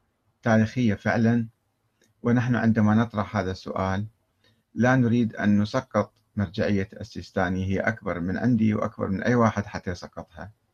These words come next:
وهو ليس بحاجة إلى دعمي. ولكن في الحقيقة نحاول أن،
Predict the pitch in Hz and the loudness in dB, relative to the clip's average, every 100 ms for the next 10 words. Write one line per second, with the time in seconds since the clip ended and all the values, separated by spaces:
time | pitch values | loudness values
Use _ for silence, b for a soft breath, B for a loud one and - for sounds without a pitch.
0 | _ _ _ _ _ _ _ - 113 113 | _ _ _ _ _ _ _ 2 6 8
1 | 113 120 120 120 127 113 104 104 110 107 | 6 4 2 2 2 -2 -2 0 2 2
2 | 107 82 92 90 78 104 113 85 80 - | 2 -2 -2 -2 -4 0 2 2 -4 -12
3 | _ _ _ _ _ _ _ _ _ - | _ _ _ _ _ _ _ _ _ 0
4 | 139 165 170 151 139 131 - 135 - 120 | 4 4 4 -4 -6 -8 -4 -2 0 0
5 | 117 117 110 - 123 113 - 107 101 | 2 2 2 2 2 2 2 4 2